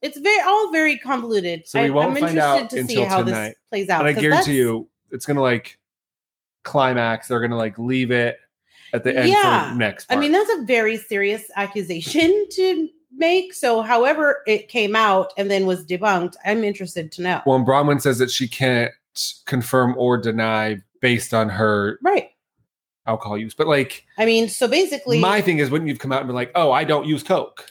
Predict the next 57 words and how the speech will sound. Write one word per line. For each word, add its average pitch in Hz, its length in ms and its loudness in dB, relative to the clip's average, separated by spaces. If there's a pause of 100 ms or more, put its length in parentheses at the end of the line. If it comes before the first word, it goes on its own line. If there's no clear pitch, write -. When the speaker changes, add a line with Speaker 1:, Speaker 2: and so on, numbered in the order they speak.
Speaker 2:
But - 160 -6
she - 140 0
Speaker 1:
Yeah, 508 160 4
Speaker 2:
didn't 247 80 -4
Speaker 1:
well, 302 80 2
Speaker 2:
say 294 60 2
that. 294 220 4
Speaker 1:
obviously 269 400 -4
that's 262 480 -4
out, 185 500 0
out, - 20 4
out 190 220 0
the 190 100 4
window. 190 640 0
Speaker 2:
<laughs> - 60 -20 (1120)
Yeah. 104 180 -20 (760)
Speaker 1:
It'll 294 200 -6
be 339 100 -4
interesting 294 360 -10
to 202 60 -14
see 202 140 -10
how 190 120 -4
that 170 160 -2
shakes 175 200 -10
out. 170 160 -4
I'm 269 220 2
just, 285 200 -4
I'm 330 300 2
curious 190 340 0
as 196 200 -2
to 214 100 -6
how 214 260 2
this 208 220 -4
came 208 240 -2
up, 208 160 2
and 202 120 -2
then 185 100 0
all 175 120 0
of 170 60 -14
a - 40 -20
sudden 180 420 -2
the 185 120 -10 (160)
person 208 320 -2
who 185 100 -2
said 214 260 2
it 185 160 0
is 185 160 -4
saying 175 300 0
it 170 160 -4
didn't 156 220 -6
happen. 175 300 -4 (800)
So 170 240 2
I, 175 160 2 (120)
I, 185 140 -4 (120)
I 330 80 0
don't 349 120 -2
know. 240 220 -6